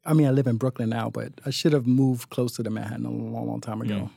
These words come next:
Speaker 1: But, um, that said, I, um, so studied economics, um, went to, the last place I landed, I was at, uh, J P Morgan Chase for about six, seven years. But even halfway through, I, I knew that, um,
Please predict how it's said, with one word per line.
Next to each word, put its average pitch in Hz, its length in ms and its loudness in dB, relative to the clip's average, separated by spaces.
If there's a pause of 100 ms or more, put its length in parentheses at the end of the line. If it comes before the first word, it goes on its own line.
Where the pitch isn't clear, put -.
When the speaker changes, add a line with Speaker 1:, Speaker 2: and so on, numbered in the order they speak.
(100)
Speaker 1:
But, 135 180 2
um, 120 280 0
that 151 160 4
said, 127 320 2 (600)
I, 139 200 2
um, 123 480 -2 (680)
so 147 300 4
studied 170 380 4
economics, 127 720 2
um, 120 340 -6 (140)
went 139 340 0
to, 127 340 -2
the 127 140 -4
last 139 300 2
place 151 200 4
I 151 60 4
landed, 139 380 4
I 131 60 2
was 123 140 0
at, 127 160 0
uh, 120 140 -2
J 127 220 0
P 143 100 -2
Morgan 123 300 0
Chase 120 280 -2
for - 120 -8
about 117 300 -4 (240)
six, - 360 -4
seven 120 240 0
years. 113 380 -6 (760)
But 156 140 2
even 196 300 4
halfway 151 540 2
through, 123 680 0
I, - 800 -10 (280)
I 143 60 2
knew 147 280 6
that, 135 280 2
um, 113 520 -2